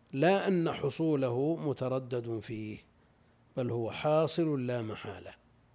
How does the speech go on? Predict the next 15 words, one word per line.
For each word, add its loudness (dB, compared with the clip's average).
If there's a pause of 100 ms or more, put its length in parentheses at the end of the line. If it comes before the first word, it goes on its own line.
(680)
وأحيانًا 0 (960)
يعلق 0
في -10
النصوص -2 (640)
بعض 0
الأمور -2
على، -6
على -2
المشيئة، -4 (640)
ويكون -2
ذلك -2
على -4
سبيل، -6 (180)
على -4
سبيل -4